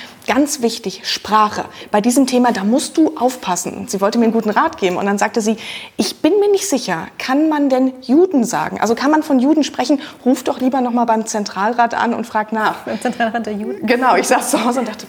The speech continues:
Speaker 1: „Beim Zentralrat der Juden, ja, was, wie erkläre ich ihr das jetzt? Und was
Speaker 2: <laughs>
Speaker 1: soll ich jetzt sagen?“
Speaker 2: Ja, ich erkläre das.
Speaker 1: Aber, ähm, das hatte sie ja nur gut gemeint, weil sie wollte niemanden, äh, ja, auf irgendwie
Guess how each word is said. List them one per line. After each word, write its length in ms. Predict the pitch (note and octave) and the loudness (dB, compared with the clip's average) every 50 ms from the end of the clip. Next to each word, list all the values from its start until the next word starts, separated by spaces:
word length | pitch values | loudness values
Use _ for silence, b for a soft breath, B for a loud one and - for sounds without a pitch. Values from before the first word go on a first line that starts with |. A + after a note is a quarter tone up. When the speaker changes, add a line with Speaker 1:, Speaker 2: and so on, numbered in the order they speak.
| - - | -16 -16
Speaker 1:
„Beim 100 | F#3 F#3 | -16 -14
Zentralrat 680 | - - F#3 - - - - G3+ A3+ A3 A3+ A3 G#3+ - | -14 -16 -16 -16 -16 -16 -16 -14 -14 -12 -12 -12 -12 -10
der 140 | G#3 G3+ G3 | -10 -10 -8
Juden, 400 | F#3+ G#3+ A#3 B3 G#3+ G3 F3 F3+ | -6 -4 -4 -4 -4 -6 -8 -8
ja, 140 | F#3 F#3 G#3 B3 | -8 -8 -8 -8
was, 200 | F#3+ - - - | -8 -6 -4 -2
wie 120 | A3 G3+ | 0 0
erkläre 300 | F3+ F#3+ - A#3+ B3+ D#4 | 0 0 0 2 2 2
ich 80 | C#4+ - | 2 2
ihr 80 | F3 | 0
das 160 | F3+ G3+ G3+ | 0 -2 -2
jetzt? 160 | - F#3 D#3 - | 0 -2 0 2
Und 60 | F4 - E4+ | 2 2 2
was 100 | B3 - | 4 4
Speaker 2:
<laughs> 20 | |
Speaker 1:
soll 100 | B3+ A3+ C4+ | 2 2 2
ich 80 | - | 0
jetzt 160 | C#4+ B3+ - | 0 -2 0
sagen?“ 200 | - C4 C#4+ A#3+ | 0 0 0 0
Speaker 2:
Ja, 60 | B3 F#3+ | -2 -2
ich 80 | - | -2
erkläre 280 | - A#3+ A#3 G#3+ - F#3 | -4 -4 -4 -4 -2 0
das. 40 | A3 | 0
Speaker 1:
Aber, 200 | A3+ G#3 A3 A3 A3 G#3+ - - | 2 4 4 4 4 2 2 2
ähm, 380 | G#3+ A#3 A#3 A#3 G#3+ G#3 - - - - - - - - - | 2 2 2 0 0 -2 -6 -8 -10 -12 -10 -10 -8 -4 -2
das 180 | A3 A#3 A#3 | -2 0 2
hatte 220 | A#3 A#3 A#3+ C4 A3+ | 0 0 2 2 0
sie 120 | A3 G#3+ | 2 2
ja 120 | A3 A3 A3 | 2 4 4
nur 160 | A3 A3 G#3 | 4 2 2
gut 240 | - D4+ B4+ - - | 2 0 0 0 0
gemeint, 340 | B3 A3 G#3 G3+ A3 G#3+ | -2 0 2 2 2 2
weil 80 | A3 G#3 | 2 2
sie 140 | G#3 G#3+ G3+ | 2 2 2
wollte 280 | G3+ G#3 A3+ A3+ - | 2 0 0 2 2
niemanden, 640 | A#3 A3+ A3+ A3+ A3 A3+ A3+ A3 A3+ A3+ A3+ G#3+ G#3 | 2 2 4 4 2 2 2 2 2 2 2 2 0
äh, 600 | - - G#3+ G#3 G#3 G#3 G3+ G3 G3+ A3+ A3 A3 | 0 0 0 2 2 0 0 -2 -2 -2 -2 -2
ja, 280 | G#3 A3 G#3 F3+ F#3+ - | 0 0 2 2 2 0
auf 180 | - G3+ - | -2 -2 -2
irgendwie 420 | - - A3+ G3+ - G#3+ G#3+ G3 | 0 0 0 0 0 0 -2 -2